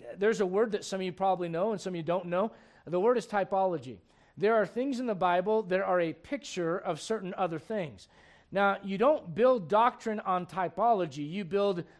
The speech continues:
typology on doctrine. It's the, it, sometimes people get it the other way around. You can make a mess of that.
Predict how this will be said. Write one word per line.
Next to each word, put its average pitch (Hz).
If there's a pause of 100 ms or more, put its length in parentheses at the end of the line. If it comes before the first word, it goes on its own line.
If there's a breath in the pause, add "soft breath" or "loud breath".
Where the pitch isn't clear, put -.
(120)
typology 196
on 170
doctrine. 151
It's 151
the, 202
it, 180 (200 loud breath)
sometimes 262
people 240
get 208
it 220
the 202
other 185
way 175
around. 190
You 160
can 165
make 160
a 156
mess 190
of 156
that. 160